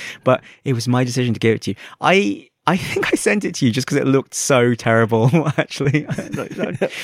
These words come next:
Speaker 1: Thinking back to
Speaker 2: Mike.
Speaker 1: it, I think I bought it 'cause it was a Zachtronics game, and it also just looked so impenetrable that I was like, "I'm gonna send this to Ting too," but then we never played it. Neither of us played it.
Speaker 2: Just prove how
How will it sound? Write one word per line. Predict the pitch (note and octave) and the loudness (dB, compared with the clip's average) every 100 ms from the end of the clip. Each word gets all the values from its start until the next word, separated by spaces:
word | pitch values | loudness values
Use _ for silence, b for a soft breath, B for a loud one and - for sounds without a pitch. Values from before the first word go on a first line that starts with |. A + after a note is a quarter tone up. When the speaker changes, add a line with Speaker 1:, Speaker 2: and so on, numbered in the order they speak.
| - | -4
Speaker 1:
Thinking | D#3+ A#2 - E3+ | 0 2 4 4
back | C#3+ C#3+ | 4 2
to | C3+ G#2+ | 2 0
Speaker 2:
Mike. | G2+ | -2
Speaker 1:
it, | B B - | B B -6
I | |
think | D3+ G#3 G3+ - B B - | 0 0 0 -8 B B -4
I | |
bought | C3+ F#3 F#3 | 2 4 4
it | D#3+ | 2
'cause | C#3+ | 2
it | |
was | B2+ | 2
a | B2+ | 0
Zachtronics | B2+ C3 B2+ A#2+ | 0 -2 -2 0
game, | G2+ F#2 | 0 0
and | F#2 | -2
it | D3 | 0
also | D#3+ D3+ | 0 0
just | D3+ D3 | -2 0
looked | C3 - | -2 -2
so | - C#3 C3+ - | 2 4 4 2
impenetrable | B2 C3 B2 A#2 G2+ G2+ | -2 0 0 0 0 0
that | G#2 | 0
I | |
was | G#2+ | 0
like, | G#2 - | -2 -2
"I'm | B3+ | -4
gonna | - D3 | 0 0
send | C#3+ C#3 | 0 0
this | - | -2
to | B2 | -6
Ting | - B2 A2 | 0 2 2
too," | - A2+ G2+ F#2+ - | 2 2 2 -2 -2
but | A#2+ | 0
then | A#2+ A2+ G#2+ - _ _ | 2 2 0 -4 _ _
we | B2 | 0
never | B2 A2+ G2 | 2 2 2
played | G#2+ G2 | 0 -2
it. | - B2 | -2 0
Neither | G#3 A#3 | 2 4
of | C3 | 2
us | - | 0
played | G#2 G2+ - | -2 -4 -4
it. | - - _ _ _ _ _ _ _ _ _ - - | -14 -16 _ _ _ _ _ _ _ _ _ -10 -2
Speaker 2:
Just | - - | -2 0
prove | E3 - | 2 2
how | A#2+ | 2